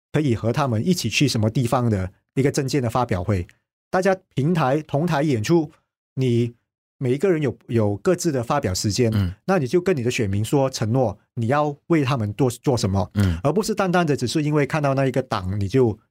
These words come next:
Speaker 1: 很麻木的去投给他们。我觉得选民一定要自己做功课，
Speaker 2: 嗯。
Speaker 1: 你要知道，你要去 question 你的民选议员，你的那个国会代表，他究竟能够为你怎么改善怎么样的生活，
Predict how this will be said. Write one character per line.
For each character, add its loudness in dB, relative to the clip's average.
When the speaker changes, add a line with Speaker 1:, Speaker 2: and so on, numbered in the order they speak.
Speaker 1:
很 0
麻 -2
木 4
的 0
去 -2
投 -2
给 2
他 0
们。 0
我 -2
觉 2
得 0
选 2
民 0
一 2
定 0
要 2
自 -2
己 -4
做 0
功 0
课， -2
Speaker 2:
嗯。 0
Speaker 1:
你 -2
要 2
知 -4
道， 0
你 -2
要 2
去 -4
question -2
你 2
的 2
民 2
选 0
议 2
员， 2
你 -2
的 0
那 -2
个 0
国 -2
会 0
代 0
表， -2
他 2
究 -2
竟 0
能 -2
够 0
为 2
你 -2
怎 -2
么 -6
改 -2
善 0
怎 -4
么 2
样 2
的 2
生 0
活， 0